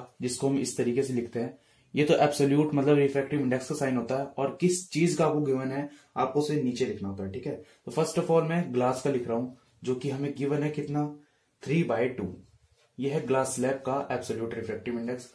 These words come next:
और absolute refractive index of water, इसको कैसे लिखेंगे, एनडब्ल्यू। क्या है, four by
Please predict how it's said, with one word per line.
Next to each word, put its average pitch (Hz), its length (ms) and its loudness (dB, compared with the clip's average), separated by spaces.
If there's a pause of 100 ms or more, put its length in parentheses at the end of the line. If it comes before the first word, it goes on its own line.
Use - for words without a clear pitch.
(320)
और 123 160 2
absolute 147 480 6
refractive 180 520 4
index 147 460 0
of 151 300 4
water, 110 320 -2 (260)
इसको - 200 -2
कैसे 156 180 0
लिखेंगे, 151 440 -2
एनडब्ल्यू। 113 840 0 (580)
क्या 143 140 4 (220)
है, 151 120 0 (240)
four 139 280 4
by 123 100 4